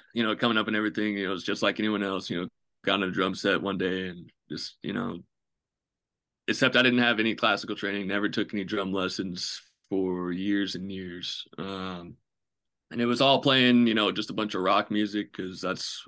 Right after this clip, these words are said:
what was going on in my family, you know, what music that I was hearing. And for me, I didn't actually hear a lot of, uh, jazz until I started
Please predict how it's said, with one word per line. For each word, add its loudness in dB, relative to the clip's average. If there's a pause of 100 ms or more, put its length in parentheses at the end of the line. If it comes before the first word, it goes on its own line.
what -8
was -8
going -4
on -4
in -6
my -4
family, -6
you -6
know, -8
what -8 (420)
music -6
that -6
I -4
was -8
hearing. -8 (720)
And 2
for 2
me, 6 (140)
I 4
didn't 2
actually 0
hear 4 (640)
a -6
lot 4
of, -4 (160)
uh, -4 (260)
jazz 0
until -4 (680)
I -2
started 0